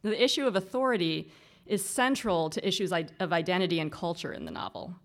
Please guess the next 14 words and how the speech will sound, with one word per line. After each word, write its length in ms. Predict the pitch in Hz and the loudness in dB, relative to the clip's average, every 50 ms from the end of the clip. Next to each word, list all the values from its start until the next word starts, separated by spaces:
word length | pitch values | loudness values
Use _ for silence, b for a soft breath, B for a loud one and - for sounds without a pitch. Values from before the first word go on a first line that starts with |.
| _ _ _ _ _ _ _ _ | _ _ _ _ _ _ _ _
Who 280 | - - 262 262 214 - | -4 -2 -2 -2 -2 0
is 300 | 185 196 196 190 190 - | 0 0 0 0 -2 -6
Jane? 560 | - - - 110 82 80 78 - 175 180 185 - b b b b b b - | -8 -8 -8 -8 -10 -10 -12 -12 -12 -14 -14 -16 b b b b b b -4
And 140 | 196 196 196 | -2 -2 0
to 100 | 208 226 | 0 0
what 280 | 214 220 226 - 214 | 2 2 2 2 2
degree 440 | 220 226 170 175 175 190 196 190 185 | 0 -2 0 0 2 2 4 6 6
does 160 | 170 180 170 | 4 4 2
she 160 | 175 - 185 | 0 -2 -4
have 220 | 175 165 190 180 156 | -4 -4 -4 -4 -4
the 140 | 165 170 160 | -2 -4 -4
ability 500 | 160 - 175 175 180 180 165 156 151 147 | -2 -2 -2 -2 0 0 0 0 -2 -2
to 160 | - - 151 | -4 -4 -6
determine 720 | - 156 - - - 190 208 208 180 160 151 151 156 156 | -6 -6 -8 -8 -6 -2 -2 0 0 0 -2 -2 -4 -6